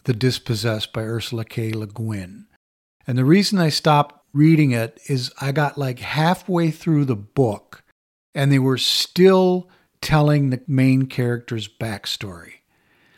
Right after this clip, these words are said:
And I got really frustrated with that. I said, "You know what? I'm,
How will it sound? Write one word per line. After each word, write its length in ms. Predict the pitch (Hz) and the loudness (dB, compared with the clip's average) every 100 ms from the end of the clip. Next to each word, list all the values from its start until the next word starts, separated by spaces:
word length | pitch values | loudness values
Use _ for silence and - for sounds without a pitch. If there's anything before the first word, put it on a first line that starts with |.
| _ _ | _ _
And 120 | 135 131 | -4 0
I 60 | |
got 220 | 139 139 | 0 0
really 300 | 143 147 147 | 2 4 4
frustrated 680 | 131 - 131 - - 120 117 | 0 -2 -2 -4 -6 -6 -8
with 160 | 110 110 | -10 -10
that. 200 | 113 110 | -10 -10
I 80 | 117 | -10
said, 220 | - 139 | -8 -4
"You 80 | 220 | -2
know 120 | 240 | 2
what? 360 | 220 202 196 - _ _ _ _ - | 4 4 2 -6 _ _ _ _ -6
I'm, 540 | 147 170 180 190 175 | 0 2 4 4 0